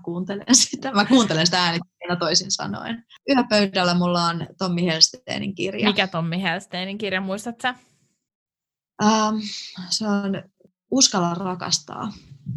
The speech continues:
Speaker 2: Uskalla rakastaa. Joo, laitetaan
Speaker 1: Joo.
Speaker 2: jaksomuistiinpanoihin nää.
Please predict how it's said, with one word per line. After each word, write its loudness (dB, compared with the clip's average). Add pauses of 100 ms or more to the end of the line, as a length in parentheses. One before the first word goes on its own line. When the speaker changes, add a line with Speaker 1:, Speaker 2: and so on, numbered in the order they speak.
(440)
Speaker 2:
Uskalla -4
rakastaa. -12 (180)
Joo, -4
laitetaan -6
Speaker 1:
Joo. 0
Speaker 2:
jaksomuistiinpanoihin -6
nää. -6